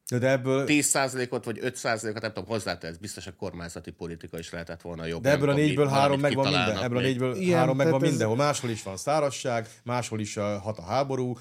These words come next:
Speaker 1: máshol is
Speaker 2: A
Speaker 1: vannak,
Speaker 2: szárazság ekkorát se,
Speaker 1: máshol
Speaker 2: senki
Speaker 1: is
Speaker 2: nem
Speaker 1: vannak
Speaker 2: ütött.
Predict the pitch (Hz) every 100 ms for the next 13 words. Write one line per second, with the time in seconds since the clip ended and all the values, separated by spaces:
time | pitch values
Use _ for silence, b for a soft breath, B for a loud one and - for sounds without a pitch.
0 | B 120 127 120 117 104 104 110 117 120
1 | - 120 113 117 - 117 110 - 113 143
2 | 147 113 127 90 117 101 -